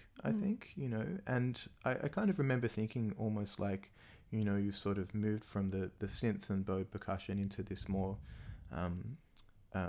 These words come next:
Speaker 1: active texture on those little gongs and then m-, melding into the
Speaker 2: Mm.
Speaker 1: drums. And it felt, yeah,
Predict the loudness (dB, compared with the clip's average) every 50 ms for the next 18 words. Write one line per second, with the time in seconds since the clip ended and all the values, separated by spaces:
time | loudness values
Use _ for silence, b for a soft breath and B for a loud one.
0 | 0 0 0 0 -2 -4 -4 -2 -2 -4 -4 -4 -4 -4 -2 0 0 0 0 0
1 | 0 0 0 -2 -2 -2 -2 -2 -2 -2 -2 -2 -2 -2 -2 -4 -4 -6 -8 -12
2 | -6 -2 -2 0 2 4 4 4 4 4 2 0 -4 -8 -12 -14 -14 -14 -14 -14
3 | -14 -14 -12 -6 -4 -2 -2 -2 -2 -2 0 2 2 2 4 2 2 2 2 0
4 | 0 0 0 0 0 2 2 2 2 2 2 0 -2 -4 -8 -10 -12 b b b
5 | b b b b 0 2 4 2 2 2 2 2 2 2 0 -2 -2 -2 0 0